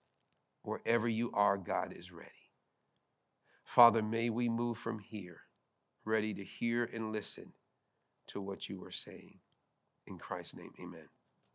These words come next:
Amen. Um, just as a reminder, we are gonna have a New Year's Eve prayer time, prayer and testimony time by Zoom, yes. Um,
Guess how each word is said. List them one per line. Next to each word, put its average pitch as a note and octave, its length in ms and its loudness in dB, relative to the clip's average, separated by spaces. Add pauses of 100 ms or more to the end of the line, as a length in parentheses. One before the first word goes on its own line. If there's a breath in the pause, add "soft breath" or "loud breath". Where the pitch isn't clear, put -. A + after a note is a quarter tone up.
(1300 soft breath)
Amen. B2+ 560 8 (840)
Um, A#2+ 580 8 (100)
just D3 220 6
as C3 80 8
a C3+ 80 12
reminder, D3 720 10 (260)
we C#3 200 6
are C#3+ 60 10
gonna C#3 280 8
have B2+ 500 6
a A#2+ 460 4 (500 soft breath)
New A#2+ 160 0
Year's C3 360 2
Eve A#2+ 340 0
prayer C#3 500 8
time, C3+ 540 8 (800)
prayer C#3 420 8
and B2 240 4 (300)
testimony B2+ 480 2
time B2+ 440 2 (140)
by G#2+ 360 6
Zoom, A#2 540 2
yes. A2 500 -2 (800 loud breath)
Um, G#2 440 2